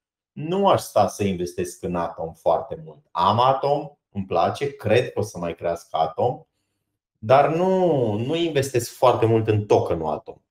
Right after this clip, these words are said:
Mai degrabă mă duc în proiectele de pe, din ecosistemul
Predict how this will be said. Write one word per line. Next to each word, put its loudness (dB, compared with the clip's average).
Mai 0
degrabă 2
mă -2
duc -6
în -4
proiectele -2
de -6
pe, -8
din -8
ecosistemul -8